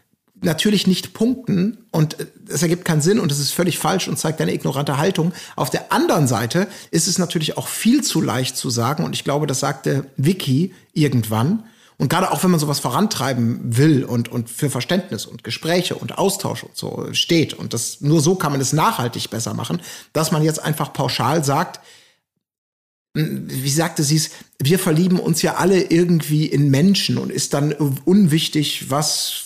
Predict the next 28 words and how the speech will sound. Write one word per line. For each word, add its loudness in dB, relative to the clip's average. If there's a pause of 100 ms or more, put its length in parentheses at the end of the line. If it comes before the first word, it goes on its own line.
(160)
der 0
eine 2
denkt 2
oder 0
wie 2
er 0
aussieht 2
oder -2 (300)
was 0
er 2
sozusagen 0
in 0
der 0
Hose 2
hat.“ 0
Das 0
ist -4
doch, -6
also, 0 (1000)
das 0
ist -2
auch 2
auf 0
eine 2
gewisse 2
Art 0
und -4
Weise 2